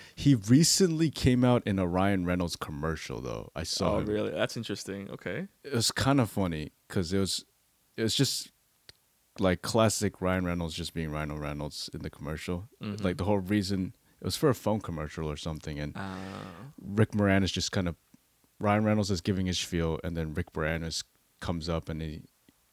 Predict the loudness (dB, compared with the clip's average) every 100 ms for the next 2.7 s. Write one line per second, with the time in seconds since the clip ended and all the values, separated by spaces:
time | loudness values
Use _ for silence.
0 | _ -12 -12 -8 2 2 4 0 0 -2
1 | -2 -2 -10 -16 _ _ _ _ _ -20
2 | _ _ -4 0 2 0